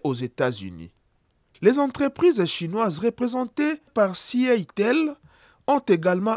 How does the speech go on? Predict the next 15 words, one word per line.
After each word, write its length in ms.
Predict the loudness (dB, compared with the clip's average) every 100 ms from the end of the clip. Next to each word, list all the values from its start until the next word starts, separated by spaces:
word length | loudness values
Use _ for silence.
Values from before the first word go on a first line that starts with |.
| -2
investi 580 | 0 2 2 0 2 0
massivement 840 | 2 2 2 2 0 -4 -2 -4 -6 -16 _
dans 140 | -2 0
la 120 | -2
construction 640 | 0 0 0 -4 -2 -2
d'usines 480 | 0 -2 0 0 0
en 100 | -2
Allemagne, 520 | -4 -4 -4 -4 -6 -14 _ _ _ _
en 220 | 0 2
Hongrie 560 | 2 0 0 2 2 0 _ _ 0
et 140 | 0
dans 240 | 0 -2
d'autres 420 | -4 -2 -2 0 -4
pays 380 | 0 0 2 0
européens. 640 | -2 -4 -6 -6 -6 -8